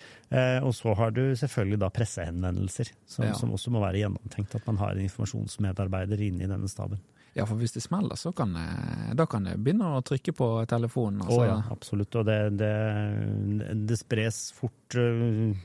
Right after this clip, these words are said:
Speaker 1: informasjon som ikke er kvalitetssikret, for å si det litt firkantet.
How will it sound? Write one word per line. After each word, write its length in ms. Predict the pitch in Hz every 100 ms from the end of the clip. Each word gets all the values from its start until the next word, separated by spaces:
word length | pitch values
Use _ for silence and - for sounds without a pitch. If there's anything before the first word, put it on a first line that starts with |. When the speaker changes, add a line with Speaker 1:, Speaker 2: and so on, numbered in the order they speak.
| - 123 117
Speaker 1:
informasjon 600 | - 123 113 113 110 117
som 220 | - 120 113
ikke 240 | - 110 101 104
er 200 | 107 104
kvalitetssikret, 800 | 113 110 107 95 - 107 123 110
for 140 | 120
å 40 | -
si 120 | 113
det 100 | 107
litt 140 | 107
firkantet. 440 | 117 104 101 -